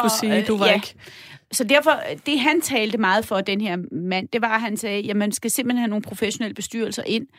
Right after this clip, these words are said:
Speaker 2: som, øh, som tør gå til familien."
Speaker 1: Også,
Speaker 2: Altså,
Speaker 1: også selvom det er et mindre firma.
Speaker 2: Også selvom det er et mindre firma.
Speaker 1: Mm.
Speaker 2: Altså, få den her sparring udefra, øh, men det skal væ-, og det skal være nogen, der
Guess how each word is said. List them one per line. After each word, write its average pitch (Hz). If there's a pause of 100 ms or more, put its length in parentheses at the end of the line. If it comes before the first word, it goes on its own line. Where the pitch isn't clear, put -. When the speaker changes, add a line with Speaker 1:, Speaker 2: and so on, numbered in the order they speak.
(220)
Speaker 2:
som, 208
øh, 175
som 185
tør 220
gå 220
til 196
familien." 190 (280)
Speaker 1:
Også, 196
Speaker 2:
Altså, 185
Speaker 1:
også 190
selvom 175
det 165
er 165
et 170
mindre 170
firma. 165 (140)
Speaker 2:
Også 262
selvom 247
det 254
er 220
et 208
mindre 220
firma. 196
Speaker 1:
Mm. 175
Speaker 2:
Altså, 220
få 269
den 254
her 233
sparring 220
udefra, 226 (460)
øh, 180
men 202
det 214
skal 214
væ-, 190
og 202
det 220
skal 226
være 220
nogen, 240
der 269